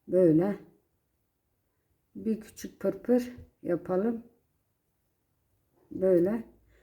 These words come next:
Şimdi başa geçiş yapalım. Böyle. Başta küçük bir pırpır. Arkadaşlar, böyle üst üste dokuz tane yapacağım.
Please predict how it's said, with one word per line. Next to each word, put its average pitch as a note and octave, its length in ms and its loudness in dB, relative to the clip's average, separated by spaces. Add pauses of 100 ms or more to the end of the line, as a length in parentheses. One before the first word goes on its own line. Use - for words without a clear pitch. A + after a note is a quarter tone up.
(140)
Şimdi F#3 440 -6
başa F#3 360 2
geçiş G3 500 -2
yapalım. F3 540 -4 (2250)
Böyle. F#3 420 -2 (580)
Başta G#3 560 -4
küçük - 400 -8
bir D#3 140 0
pırpır. - 480 -16 (1800)
Arkadaşlar, F#3 800 0 (1400)
böyle A3+ 400 8
üst A#3 340 -4
üste A3 360 -2
dokuz G3+ 340 -4
tane E3+ 220 2
yapacağım. F#3 580 -2